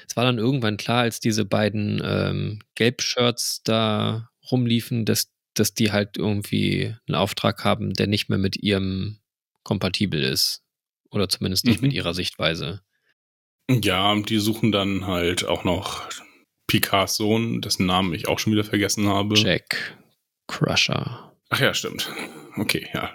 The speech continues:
Speaker 2: den, den hätte ich mir merken müssen. Und dann beamen sie aber so ein bisschen unmotiviert einfach weg. Warum, habe ich nicht so ganz verstanden.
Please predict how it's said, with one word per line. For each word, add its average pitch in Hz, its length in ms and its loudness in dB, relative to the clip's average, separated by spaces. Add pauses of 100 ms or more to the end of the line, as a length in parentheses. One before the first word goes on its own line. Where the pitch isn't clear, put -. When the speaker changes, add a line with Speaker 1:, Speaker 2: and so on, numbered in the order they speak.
Speaker 2:
den, 139 220 0
den 117 120 4
hätte 107 140 0
ich 90 60 -8
mir 95 80 -4
merken 85 320 -4
müssen. - 420 -2 (580)
Und 117 240 2
dann 110 420 2
beamen 123 220 2
sie 120 180 4
aber 107 160 2
so 110 80 2
ein 110 60 4
bisschen 107 180 0
unmotiviert 117 600 2
einfach 98 320 -2
weg. - 320 0 (500)
Warum, 110 380 2
habe 120 100 2
ich 117 60 -2
nicht 110 140 2
so - 100 -6
ganz 98 160 0
verstanden. - 600 -2